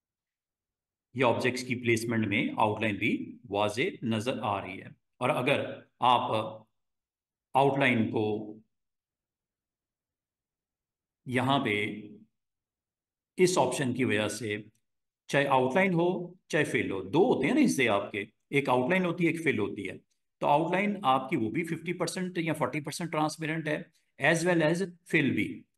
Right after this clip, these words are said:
अब आप एक को करना चाह रहे हो, एक को नहीं करना चाह रहे, तो ये बराबर में option है। ये fill के लिए सिर्फ अप-, apply होगा फ़ोर्टी। ये देखो, Check करो,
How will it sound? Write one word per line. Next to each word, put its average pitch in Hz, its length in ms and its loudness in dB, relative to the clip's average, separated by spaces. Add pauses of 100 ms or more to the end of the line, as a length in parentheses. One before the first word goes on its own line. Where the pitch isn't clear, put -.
(140)
अब - 180 -2
आप 147 400 2
एक 170 220 6
को - 60 0
करना 135 300 0
चाह 123 200 -2
रहे 104 120 -6
हो, 123 140 -14
एक 135 180 -2
को 147 60 -4
नहीं 131 140 0
करना 95 260 -4
चाह 101 180 -10
रहे, 110 100 -12
तो - 120 -8
ये 160 80 2
बराबर 110 360 0
में 107 120 -8
option 113 320 -14
है। 113 80 -16 (760)
ये 170 120 4
fill 180 340 4
के 151 80 4
लिए 117 180 2
सिर्फ 120 260 -4
अप-, 120 180 -10
apply 117 360 -2
होगा 117 160 -2
फ़ोर्टी। 104 520 -10 (600)
ये 160 80 -4
देखो, - 280 -12 (1900)
Check 123 200 -2
करो, 107 360 -8